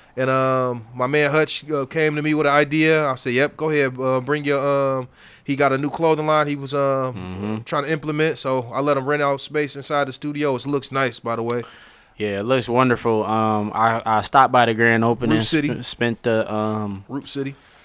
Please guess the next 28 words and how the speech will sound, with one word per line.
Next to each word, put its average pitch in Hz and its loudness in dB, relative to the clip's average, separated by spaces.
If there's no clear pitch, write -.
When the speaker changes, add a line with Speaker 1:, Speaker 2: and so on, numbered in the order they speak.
Speaker 2:
made 117 2
sure 120 4
I 110 4
spent 113 -2
my 107 0
money. 110 0
So, 107 2
uh, 107 -2
D 123 0
Hutch 123 2
is 110 -4
my 104 0
wife's 107 0
cousin. 107 -4
So 98 -4
basically 104 -6
my 101 -4
cousin 95 -6
too. 95 -6
I 92 -10
mean, 92 -6
Speaker 1:
Yes, 90 -10
yes, - -16
he's 104 -16
family. 95 -12
Speaker 2:
yeah, 82 -12
he 101 -8
family. 95 -8